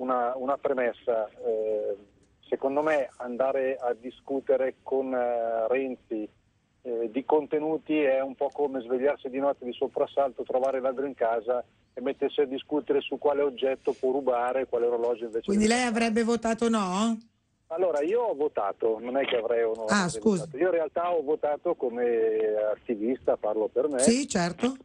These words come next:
Speaker 1: E ho votato invece perché Grillo s-, partecipasse, cioè perché il Movimento Cinque Stelle partecipasse, ma non perché voglio contraddirmi, per un motivo molto semplice.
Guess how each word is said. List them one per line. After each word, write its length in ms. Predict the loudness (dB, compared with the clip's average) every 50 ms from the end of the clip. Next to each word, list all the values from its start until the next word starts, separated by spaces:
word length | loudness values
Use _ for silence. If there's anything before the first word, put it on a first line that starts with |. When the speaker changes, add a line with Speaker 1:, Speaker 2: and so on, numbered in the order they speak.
| _
Speaker 1:
E 160 | _ 0 0 0
ho 80 | 2
votato 480 | 0 0 -2 -2 -2 -2 -4 -2 -2 -2
invece 540 | -2 0 0 0 0 0 0 0 0 0 0
perché 840 | -2 _ 0 2 2 2 2 2 2 2 2 0 -2 -4 -8 -10
Grillo 520 | -4 0 0 0 2 2 0 0 0 -2 -6 -12
s-, 160 | -18 -20 -20 _
partecipasse, 720 | -4 -4 0 0 -2 -2 -2 -4 0 0 0 0 0 -2
cioè 100 | -2 0
perché 200 | 0 0 0 0
il 60 | 0
Movimento 360 | 2 0 0 0 0 0 -2
Cinque 240 | -4 -4 -2 -2 0
Stelle 180 | 0 2 0 0
partecipasse, 880 | 0 0 -4 -2 -4 -8 -8 -8 -2 0 0 0 0 -2 -2 -2 -2 -2 -4 -14 -20 -20 _ _ _ _ _ _ _ _ _
ma 140 | 0 0 2
non 360 | 2 2 0 0 -2 -6 -12 -16 _
perché 480 | -2 -2 -2 0 0 0 2 0 0 -2 -6 -8 -4
voglio 220 | -2 0 2 0 0
contraddirmi, 840 | 0 -2 -2 -2 -2 -2 -2 -2 -2 -2 -2 -2 -2 -4 -6 -8 0
per 140 | _ 0 0
un 340 | 0 -2 -2 0 0 0 -2 -4 -12 -4
motivo 300 | -2 -2 -2 0 -2 -2
molto 360 | -2 0 -2 -4 -2 -4 -4 -4
semplice. 540 | -2 -2 -4 -4 -2 -6 -10 -4 -4 -4